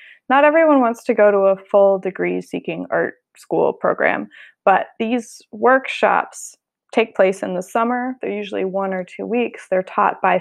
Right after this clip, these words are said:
faculty from across the United States and the world. Sometimes international faculty come. And it's the opportunity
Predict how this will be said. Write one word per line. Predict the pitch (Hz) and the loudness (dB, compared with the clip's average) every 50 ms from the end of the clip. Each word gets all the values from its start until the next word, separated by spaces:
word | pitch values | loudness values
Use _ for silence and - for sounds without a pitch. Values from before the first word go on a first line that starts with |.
| - | 0
faculty | - 190 190 190 - 196 196 190 - - 190 180 175 175 170 185 - _ _ _ _ _ _ _ _ _ _ _ - | 0 0 0 0 0 -2 -2 -2 -2 -2 -2 0 0 0 -2 -4 -6 _ _ _ _ _ _ _ _ _ _ _ -4
from | - 240 226 214 | 0 0 2 2
across | 196 190 - - 240 214 208 208 208 208 - - - - - - - - | 2 0 0 2 2 4 4 4 2 0 -4 -12 -20 -20 -20 -20 -8 -4
the | 202 | -4
United | 185 180 180 175 170 175 175 - | -2 -2 -2 -2 -4 -6 -8 -14
States | - - - 113 123 - - _ - - - | -10 -6 -6 -4 -4 -6 -10 _ -20 -12 -6
and | - 208 202 196 190 190 190 - - _ _ _ | -2 -2 0 0 -2 -4 -6 -10 -14 _ _ _
the | - 185 175 | 2 2 2
world. | 165 170 - 220 - 381 381 | 2 2 2 2 0 0 -4
Sometimes | - - 214 202 190 202 202 196 190 | -6 -8 -8 -6 -6 -6 -6 -6 -6
international | 202 202 190 190 190 185 214 208 - 254 254 247 - | -8 -6 -6 -6 -8 -8 -10 -10 -10 -10 -10 -8 -8
faculty | 240 247 247 - 269 262 - 269 269 | -8 -8 -8 -8 -10 -10 -10 -8 -4
come. | 277 269 269 269 277 269 | -2 0 0 0 0 0
And | 214 214 220 220 220 220 226 220 - - - - - - | 0 2 4 4 2 2 -2 -4 -8 -16 -20 -20 -16 -2
it's | - - 247 240 247 - | 2 2 2 2 0 -2
the | - 247 240 240 | 2 4 4 4
opportunity | 247 269 277 - 359 330 - - - 226 233 240 240 233 233 240 | 4 2 0 -2 -6 -8 -8 -6 -6 -4 -2 0 0 0 0 0